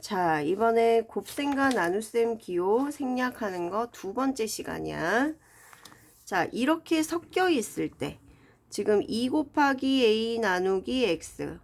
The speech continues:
우리가 혼합 계산할 때 곱셈과 나눗셈은 얘들아 같은 식구였죠. 순서대로 풀면 돼. 자, 먼저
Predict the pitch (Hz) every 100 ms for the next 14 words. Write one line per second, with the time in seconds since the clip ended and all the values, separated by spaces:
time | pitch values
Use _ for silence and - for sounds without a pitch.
0 | _ _ - 196 247 254 254 330 349 349
1 | 320 311 302 269 240 240 233 - 208 262
2 | 277 277 214 185 214 220 214 208 175 165
3 | 180 185 - - 269 247 233 175 160 151
4 | 143 160 - - - - - 302 320 294
5 | 262 226 269 240 196 165 151 165 247 -
6 | - - - - - - 170 156 156 165
7 | 180 190 214 180 185 160 135